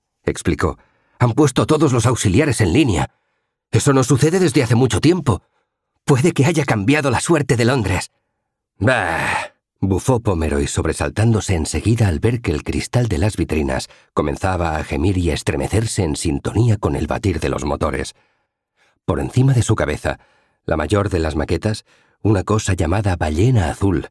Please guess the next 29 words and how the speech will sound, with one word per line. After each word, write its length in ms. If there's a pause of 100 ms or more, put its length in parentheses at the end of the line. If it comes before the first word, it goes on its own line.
(180)
que 100
se 120
había 180
extinguido 600
hacía 300
miles 360
de 120
años, 380 (460)
daba 200
sacudidas 600
hacia 220
adelante 460
y 80
hacia 280
atrás 380 (220)
desde 200
sus 200
cables 340
de 80
sujeción 560 (300)
como 180
si 80
fuera 280
un 120
columpio. 580 (1200)
"Eso 340
será 400
Nadsworthy", 720 (420)
dijo. 440